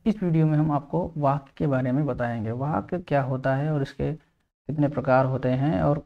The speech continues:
जब वाक्य, आपके वाक्य से संबंधित सवाल पूछे जाते हैं तो उसे किस तरह से आपको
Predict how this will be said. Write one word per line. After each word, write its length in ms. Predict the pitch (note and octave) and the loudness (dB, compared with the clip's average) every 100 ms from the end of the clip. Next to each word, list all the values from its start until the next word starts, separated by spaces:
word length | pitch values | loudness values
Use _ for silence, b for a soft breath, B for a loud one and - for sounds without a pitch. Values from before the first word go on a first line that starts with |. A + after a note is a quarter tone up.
| D3+ | -4
जब 260 | C3+ C3 | -2 0
वाक्य, 680 | C3+ C#3+ D#3+ D3+ C3+ B2+ A#2+ - _ _ - | 2 2 2 0 0 0 -4 -10 _ _ -8
आपके 240 | C3+ - C#3 | -8 -4 0
वाक्य 380 | C3 C3+ D3 | 2 0 -2
से 160 | - C#3 | -4 -6
संबंधित 420 | - C3 B2+ C3 | -2 -2 0 -2
सवाल 280 | - B2+ B2 | 0 2 2
पूछे 340 | C3+ B2+ D3+ | 0 -4 -2
जाते 220 | C#3+ C3 C3 | 0 0 0
हैं 220 | C#3 D#3 | -2 -2
तो 100 | E3 | -4
उसे 140 | - | -6
किस 240 | E3+ D#3+ - | -8 -8 -4
तरह 140 | C3+ | -4
से 160 | - C3+ | -2 -4
आपको 360 | C3 - G3 | -4 -6 -8